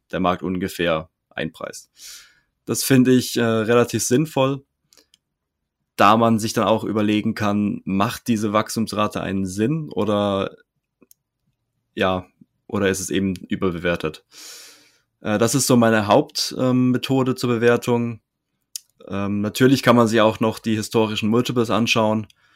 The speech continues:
Das ist aber immer eine schwierige Sache, weil gerade wenn sich, ähm, Firmen, äh, verändern oder wenn das Wachstum einfach in der Vergangenheit, ähm, schneller war, kann man natürlich auf den zehn-Jahres-Vergleich, ähm,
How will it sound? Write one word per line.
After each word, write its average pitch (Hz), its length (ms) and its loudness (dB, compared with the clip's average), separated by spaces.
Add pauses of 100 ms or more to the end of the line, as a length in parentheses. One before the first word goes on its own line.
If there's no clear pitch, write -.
(400)
Das - 280 -6
ist - 240 0
aber 104 380 2
immer 107 260 0
eine 101 260 -2
schwierige 110 460 -2
Sache, 113 580 2
weil 101 260 0
gerade 104 440 0
wenn 104 160 0
sich, 104 320 -4
ähm, 95 460 -6 (440)
Firmen, 104 500 -2
äh, 90 360 -6 (280)
verändern 120 520 2
oder 98 260 -2
wenn 98 320 -2
das 98 220 -10
Wachstum 107 340 -4
einfach 101 580 -6 (360)
in - 40 -8
der 98 100 -4
Vergangenheit, 104 840 0
ähm, 95 360 -6
schneller 110 360 2
war, 101 280 0 (580)
kann 104 160 2
man 104 100 2
natürlich 101 440 0
auf - 80 -16
den 98 160 -4
zehn-Jahres-Vergleich, 95 1000 0
ähm, 90 520 -6